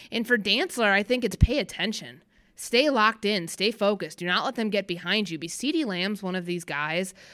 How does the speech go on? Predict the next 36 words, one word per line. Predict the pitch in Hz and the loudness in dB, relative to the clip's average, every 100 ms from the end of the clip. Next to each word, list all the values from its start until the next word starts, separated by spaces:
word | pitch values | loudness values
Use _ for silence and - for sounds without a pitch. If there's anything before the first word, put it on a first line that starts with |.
| - | -12
where | 180 190 | 0 0
it | 190 180 190 | 0 -2 -2
doesn't | 185 208 269 208 | 0 2 0 0
look | 220 202 - - | 2 2 2 -6
on | 165 196 | -4 -4
tape | 202 294 269 143 - - - _ | -6 0 0 0 0 0 0 _
like | 175 180 | -8 -6
he's | 185 180 | -6 0
moving | 190 202 226 | 0 2 0
very | 202 202 226 | 2 2 2
fast, | 220 240 185 147 - | 0 0 0 -2 -6
but | 170 - | -12 -8
somehow | 170 190 247 285 | -4 -4 0 -2
he | 254 208 | -2 -4
gets | 185 185 | -4 -4
behind | 170 - 160 185 | -8 -6 -4 -2
your | 240 | -4
defense, | 254 262 220 185 165 165 - - - - - | -4 -6 -4 -4 -4 -6 -12 -14 -20 -20 -8
and | |
he | 180 | -4
has | 175 | -4
these | 175 165 | -4 -8
incredible | 151 - 185 220 262 277 | -10 -10 0 2 4 2
hands. | 240 208 208 208 185 | 2 0 0 -2 -6
He | |
can | 151 139 | -12 -6
make | 185 233 | -6 -4
contested | 247 233 226 220 202 | -4 -4 -6 -4 -6
catches | 214 202 220 196 | -4 -4 -4 -4
if | 165 | -8
you're | 156 | -12
trying | - 185 196 | -4 -2 -2
to | |
fight | 190 190 - | -2 -2 -2
with | 185 | -6
him. | 190 175 175 | -4 -4 -6